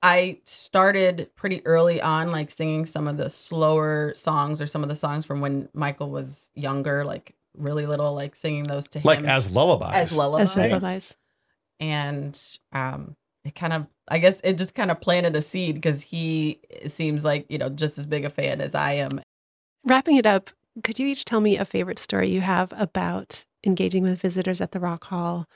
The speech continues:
Speaker 3: or being here with family?
Speaker 1: I would say that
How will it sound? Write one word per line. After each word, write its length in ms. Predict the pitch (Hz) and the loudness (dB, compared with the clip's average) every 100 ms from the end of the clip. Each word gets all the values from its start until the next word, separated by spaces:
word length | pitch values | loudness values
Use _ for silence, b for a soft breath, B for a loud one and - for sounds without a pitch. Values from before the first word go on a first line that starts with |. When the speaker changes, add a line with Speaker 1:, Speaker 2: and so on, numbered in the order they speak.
| _ _ _ _ | _ _ _ _
Speaker 3:
or 300 | 214 170 165 | 2 2 2
being 280 | 160 180 175 | 2 2 2
here 440 | 170 170 165 160 - | -2 -4 -4 -6 -6
with 160 | 190 - | -8 -4
family? 480 | 190 175 175 180 - _ _ _ _ _ _ | -2 -2 -2 -6 -12 _ _ _ _ _ _
Speaker 1:
I 120 | 302 | -8
would 160 | 381 381 | -6 -6
say 640 | - - 233 233 226 220 - - | -8 -4 -2 -2 -2 -4 -8 -8
that 460 | 208 190 190 185 | -4 0 0 -2